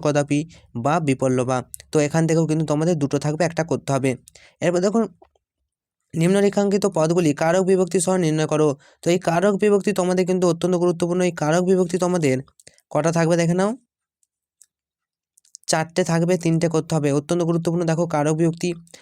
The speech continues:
মাতা পুত্রং চন্দ্রং দর্শায়তি। তো এরকম টাইপের আমি তোমাদের এগুলো আর বলছি না, বলে সময় নষ্ট করছি না, স্ক্রিনশট নিয়ে নিতে পারো। কারক বিভক্তিগুলো কিন্তু তোমরা প্র্যাকটিস করো। দেখো বিগ্রহ সহ সমাসের নাম লেখো, এখানেও দেখো ছায়াতরু,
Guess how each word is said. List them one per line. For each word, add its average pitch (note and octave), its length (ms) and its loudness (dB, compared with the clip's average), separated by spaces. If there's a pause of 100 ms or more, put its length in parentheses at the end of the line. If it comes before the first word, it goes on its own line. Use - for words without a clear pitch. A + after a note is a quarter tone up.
(140)
মাতা D#3+ 340 0
পুত্রং F3 500 0
চন্দ্রং D#3 480 0
দর্শায়তি। D#3 640 0 (1040)
তো E3 60 2 (100)
এরকম E3 400 2
টাইপের E3 300 2
আমি D#3+ 160 0
তোমাদের D#3 300 0
এগুলো D#3 180 0
আর D3 80 0
বলছি D#3 300 0
না, F3 100 -2 (180)
বলে C3+ 160 -2
সময় C#3+ 240 -2
নষ্ট D3+ 180 -4
করছি D#3 240 -2
না, E3+ 120 0
স্ক্রিনশট D#3 520 -4
নিয়ে D3 180 0
নিতে E3 180 -2
পারো। F3+ 180 0 (400)
কারক D#3+ 260 0
বিভক্তিগুলো D#3+ 500 0
কিন্তু D#3 160 -4
তোমরা D3 240 -2
প্র্যাকটিস C#3 380 -4
করো। C3+ 180 0 (500)
দেখো E3 200 0
বিগ্রহ F3 480 2
সহ G3+ 160 2
সমাসের E3+ 480 0
নাম F3+ 200 0
লেখো, F3 220 0
এখানেও D#3 340 -2
দেখো E3 340 0 (1700)
ছায়াতরু, D#3 640 0